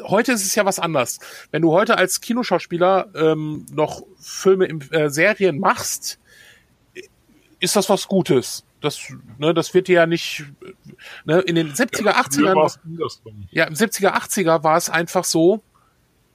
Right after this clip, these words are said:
Speaker 1: deine Karriere war beendet. Du gehst jetzt ins Fernsehen. Ne, das war so, das war so, so früher die Sache. Und mit Airwolf, äh, war eine erfolgreiche Serie, aber auch nicht sehr lange.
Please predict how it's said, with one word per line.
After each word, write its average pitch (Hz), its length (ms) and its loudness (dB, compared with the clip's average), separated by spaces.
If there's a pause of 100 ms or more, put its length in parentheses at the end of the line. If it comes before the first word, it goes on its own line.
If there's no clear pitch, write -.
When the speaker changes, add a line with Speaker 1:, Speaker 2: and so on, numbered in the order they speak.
(200)
Speaker 1:
deine 170 220 2
Karriere 175 380 2
war 170 100 4
beendet. 156 480 -4 (100)
Du 139 100 -6
gehst 151 200 -2
jetzt 156 140 -4
ins 139 120 -6
Fernsehen. 117 440 -4 (560)
Ne, 135 300 -2
das 147 300 -4
war 156 180 6
so, 156 280 2 (340)
das 151 220 -4
war 156 120 2
so, 143 160 -8 (200)
so 135 240 -8
früher 143 400 2 (280)
die 131 60 -6
Sache. 151 220 0
Und 147 160 -8 (160)
mit 156 280 -4
Airwolf, 226 520 2 (500)
äh, - 200 -16 (200)
war 160 280 4
eine 151 120 -2
erfolgreiche 160 640 2
Serie, 226 440 2
aber 170 160 -2
auch - 180 -4
nicht 156 180 -6
sehr 131 300 0
lange. 165 460 0